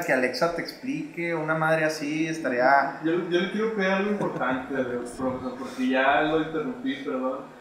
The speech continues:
Speaker 2: pero quisiera que nos hiciera un playlist.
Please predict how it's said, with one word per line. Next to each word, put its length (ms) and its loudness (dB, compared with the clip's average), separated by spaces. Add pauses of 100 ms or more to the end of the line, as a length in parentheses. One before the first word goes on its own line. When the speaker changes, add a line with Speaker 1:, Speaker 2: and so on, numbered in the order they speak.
(300)
Speaker 2:
pero 560 2
quisiera 460 -2
que 580 2
nos 80 -10
hiciera 220 -8
un 100 -12
playlist. 720 -4